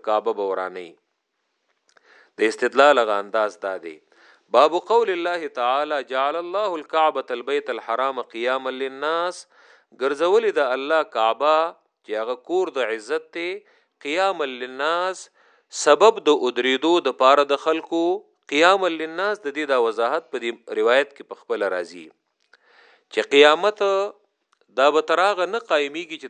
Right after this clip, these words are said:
تر څو کعبه په دنیا باندې، او چې کعبه کله ورانه شي، نو بس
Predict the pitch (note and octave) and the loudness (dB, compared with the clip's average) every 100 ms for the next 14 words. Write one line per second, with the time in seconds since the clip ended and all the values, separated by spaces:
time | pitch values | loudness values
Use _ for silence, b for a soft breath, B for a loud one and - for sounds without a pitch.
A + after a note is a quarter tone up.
0 | - A2+ - D#3 - G#2+ A2 D#3+ C#3 A2+ | -10 -10 -8 -8 -2 0 0 -2 -8 -12
1 | A2+ A#2 A#2 G#2 G2 F#2+ G#2 G#2 G2+ - | -10 -6 -4 -4 -8 -10 -10 -10 -10 -2
2 | A#2+ B2+ E3+ F3 E3+ D#3 E3 G#3+ G#3+ G#3 | 0 2 -2 -2 0 0 0 0 -2 -6
3 | G#3 A#3 A#3+ b b b b G#2 A2+ A#2 | -10 -14 -16 b b b b 0 2 4